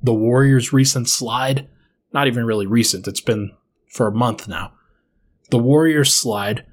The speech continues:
has really flattened out the group of contenders behind the Suns, where the Grizzlies,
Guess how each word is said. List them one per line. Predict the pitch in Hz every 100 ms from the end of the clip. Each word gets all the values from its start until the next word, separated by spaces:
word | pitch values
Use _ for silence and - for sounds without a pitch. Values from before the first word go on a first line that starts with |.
| _ _ _ _
has | - 120
really | 117 135 120
flattened | - 127 131 151 147 135
out | 127 123
the | 123
group | 110 127 120
of | 120 -
contenders | 123 113 120 117 110
behind | - 107 - 120 117
the | 107
Suns, | 101 - 92 87 - - _ _ _ _ _ _
where | 117 110
the |
Grizzlies, | 110 147 160 160 151 147 -